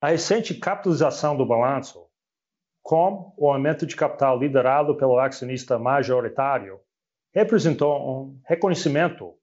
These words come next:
do valor da Gol como a maior área do Brasil e fornecedora do melhor produto. O refinanciamento da dívida de curto prazo em outubro, somado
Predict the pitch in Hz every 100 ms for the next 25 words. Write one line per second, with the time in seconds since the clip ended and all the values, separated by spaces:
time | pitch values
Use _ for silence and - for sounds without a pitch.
0 | _ _ _ _ 123 127 123 143 143 117
1 | 120 135 147 - _ - 180 202 202 -
2 | 151 143 139 147 131 139 131 127 151 120
3 | 107 113 - _ _ _ _ _ 170 156
4 | 196 196 185 147 170 170 147 139 135 135
5 | 175 170 123 - _ _ _ _ _ _
6 | _ _ _ _ 120 123 123 120 123 123
7 | 135 127 131 127 127 123 123 110 143 120
8 | 127 - 170 170 170 139 139 127 120 107
9 | 165 190 120 92 - _ _ _ _ -
10 | - 156 143 151 175 190 175